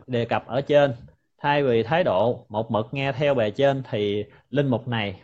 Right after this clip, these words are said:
quay ra trách người bề trên về chủ trương đòi bằng cấp và chọn bằng cấp. Y cho rằng chủ trương đó của giáo hội là không hợp lý. Thậm chí còn bóng gió nó rằng giáo phận không gì, trọng dụng ông ta thì có, như là gì? Một sự sai lầm lớn.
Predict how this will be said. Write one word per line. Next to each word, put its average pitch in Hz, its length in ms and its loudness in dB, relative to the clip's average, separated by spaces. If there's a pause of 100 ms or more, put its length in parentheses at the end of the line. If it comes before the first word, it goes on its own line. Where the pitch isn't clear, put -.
quay 135 280 0
ra 139 240 2
trách - 340 -10
người 110 180 -2
bề 107 200 -2
trên 139 420 2
về 101 160 -2
chủ 127 220 -2
trương 143 320 4 (340)
đòi 104 280 2
bằng 104 220 -6 (100)
cấp 208 180 -2 (100)
và 101 160 -4
chọn 95 360 -6
bằng 90 260 -6
cấp. 196 160 -2 (360)
Y 160 120 -6
cho 160 240 4
rằng 127 220 2
chủ 120 320 -2
trương 160 240 0
đó 214 220 2
của 165 120 -2
giáo 202 200 0
hội 107 280 -2
là 107 100 0
không 156 300 0
hợp 123 220 -6
lý. 277 200 2 (500)
Thậm 143 260 -2
chí 254 300 2
còn 135 180 4
bóng 233 220 0
gió 240 160 0
nó 285 100 -4
rằng 135 320 -2
giáo 226 140 0
phận 117 300 -4
không 160 300 0
gì, 127 80 -4 (280)
trọng 123 220 -4
dụng 117 160 2
ông 151 200 -4
ta 147 240 2
thì 104 120 -2
có, 180 300 0 (100)
như 139 220 0
là 107 120 2
gì? 98 140 -4 (400)
Một 98 140 -10
sự 113 120 -2
sai 131 200 -2
lầm 87 160 -4
lớn. 151 200 -4